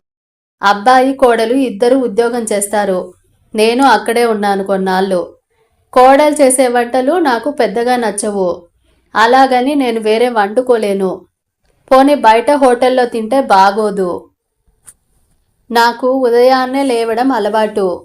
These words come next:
లేవగానే ఫిల్టి-, ఫిల్టర్ కాఫీ తాగడం అలవాటు.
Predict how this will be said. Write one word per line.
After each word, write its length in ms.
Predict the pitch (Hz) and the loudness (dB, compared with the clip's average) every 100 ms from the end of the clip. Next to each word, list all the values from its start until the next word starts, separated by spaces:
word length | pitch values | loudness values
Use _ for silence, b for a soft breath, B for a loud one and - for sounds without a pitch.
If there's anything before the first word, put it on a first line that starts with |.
| _ _ _ _ | _ _ _ _
లేవగానే 640 | 226 240 262 277 269 233 269 | 0 4 4 4 2 2 -2
ఫిల్టి-, 460 | 269 254 247 277 262 | -2 -2 0 -4 -2
ఫిల్టర్ 380 | 254 247 277 269 | -2 0 2 2
కాఫీ 300 | 269 226 240 | 2 2 0
తాగడం 440 | 240 208 214 247 247 | 0 2 2 0 0
అలవాటు. 500 | 202 202 202 202 | 0 0 0 -2